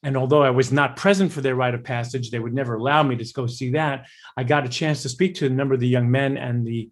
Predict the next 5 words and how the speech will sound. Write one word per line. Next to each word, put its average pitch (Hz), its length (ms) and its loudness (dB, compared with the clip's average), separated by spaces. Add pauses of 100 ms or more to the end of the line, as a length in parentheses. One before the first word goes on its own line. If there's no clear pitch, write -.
(140)
shaman 170 520 2
of 113 220 -6
that 117 280 0
tribe. 117 440 -4 (520)
And 131 420 0